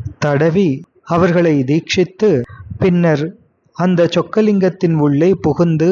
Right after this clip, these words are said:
அருளினார், புகுந்து மறைந்து அருளினார். இவ்வாறு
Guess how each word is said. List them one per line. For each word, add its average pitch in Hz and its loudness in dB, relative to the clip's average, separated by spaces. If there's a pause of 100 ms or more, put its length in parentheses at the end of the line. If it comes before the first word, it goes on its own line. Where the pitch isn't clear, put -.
(100)
அருளினார், 131 0 (300)
புகுந்து 175 0
மறைந்து 151 0
அருளினார். 131 0 (320)
இவ்வாறு 143 0